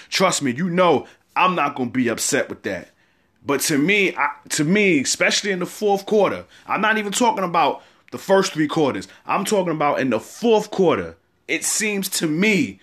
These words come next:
that Seth was the only Blazer that wasn't afraid of the Golden State Warriors. I mean, Rodney Hood had his twelve points. Herkless had his twelve points. But again, they were quiet points.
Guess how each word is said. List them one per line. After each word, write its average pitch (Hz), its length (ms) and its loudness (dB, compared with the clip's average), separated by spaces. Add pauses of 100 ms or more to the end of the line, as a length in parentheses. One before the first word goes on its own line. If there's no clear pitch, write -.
(320)
that 147 420 0 (100)
Seth - 720 -2 (220)
was 139 200 0
the 135 240 -2
only 208 280 2
Blazer 143 640 0 (560)
that 143 220 0
wasn't 165 280 2
afraid 165 380 2
of 131 40 4
the 123 60 2
Golden 139 300 2
State 147 220 0
Warriors. 104 580 0 (260)
I 123 120 -2
mean, 139 480 2 (260)
Rodney 165 360 0
Hood 165 200 0
had 151 140 0
his 143 140 -2
twelve 143 340 -2
points. 127 500 -2 (600)
Herkless 165 400 2
had 156 180 2
his 156 160 -2
twelve 131 360 0
points. 120 460 -2 (520)
But 143 140 2
again, 127 540 0 (1400)
they 165 100 2
were 156 140 2
quiet 185 540 0
points. - 540 -14